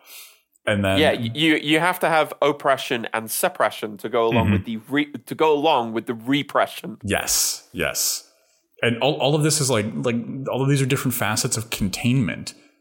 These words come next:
Speaker 1: you know,
Speaker 2: Mm-hmm.
Speaker 1: and, and, and of course, like, th-, this thing is not sustainable. This thing cannot be fully contained forever. So it's constantly fracturing, and you get these, like,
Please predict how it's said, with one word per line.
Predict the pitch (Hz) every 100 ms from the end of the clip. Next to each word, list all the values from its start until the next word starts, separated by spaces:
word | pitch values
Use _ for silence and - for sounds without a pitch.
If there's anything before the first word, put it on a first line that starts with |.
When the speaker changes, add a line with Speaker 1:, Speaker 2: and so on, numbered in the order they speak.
| _ -
Speaker 1:
you | 98
know, | 90 90
Speaker 2:
Mm-hmm. | 90 101 98 -
Speaker 1:
and, | 110
and, | 104
and | 117
of | 104 -
course, | 165 156 -
like, | 101 98
th-, | 107 123
this | 117 -
thing | 131
is | 113 104
not | 90
sustainable. | - - - 131 82 69
This | 80 -
thing | 110
cannot | - 104 90 -
be | 90 82
fully | - - 92 90
contained | 117 - 92 87 -
forever. | 73 76 127 62 - - - - - -
So | 113
it's | 104
constantly | - 120 127 113 101
fracturing, | - 110 123 - - 92 80
and | 82
you | 90
get | 110
these, | 123 104
like, | 98 92